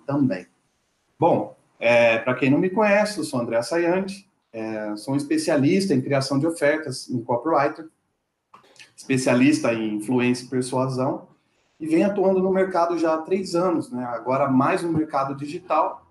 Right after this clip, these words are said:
por conta do que eu já disse, né? Que algumas empresas, a maioria das empresas ainda tão, tão abrindo o olho, tão se despertando, né, pra esse mercado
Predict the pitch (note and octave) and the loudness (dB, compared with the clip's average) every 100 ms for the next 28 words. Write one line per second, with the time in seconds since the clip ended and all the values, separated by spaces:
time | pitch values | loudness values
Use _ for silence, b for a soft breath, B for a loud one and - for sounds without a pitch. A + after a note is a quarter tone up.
0 | - B2+ B2+ B2 C3+ B2+ B2+ C3+ C3 B2+ | -6 -6 -2 -4 -4 -6 -4 -2 0 -2
1 | B2+ E3 - C3 C3+ B2+ B2+ D#3 E3 D#3+ | -2 -4 -4 -4 -4 -6 -2 0 2 0
2 | - C#3+ D3 C#3+ - - _ _ _ _ | 2 2 2 0 -8 -20 _ _ _ _
3 | _ - C#3+ D3+ A3+ G3 F#3+ E3 - C#3+ | _ -4 2 2 2 2 2 2 2 2
4 | D3 C#3 C3 B2 C3 C#3+ C3+ C3+ C#3 C#3 | 0 -2 -2 0 2 0 -2 -4 -4 -2
5 | C3+ B2+ C#3 C#3+ C#3 C#3+ F#3 F#3+ C#3+ B2 | -2 -4 0 0 2 2 2 2 2 2
6 | C#3+ D3+ C#3+ C3+ C#3 - C#3 F#3+ - G3 | 2 0 -2 -6 -10 -10 -8 -6 -4 -2
7 | E3+ D3 D3 E3 C3 A#2+ B2 C3+ - B2 | -2 -2 -2 -2 -4 -6 -10 -8 -6 -6
8 | - C3 B2+ - A#2+ D3 D3+ | -2 0 0 0 0 0 -2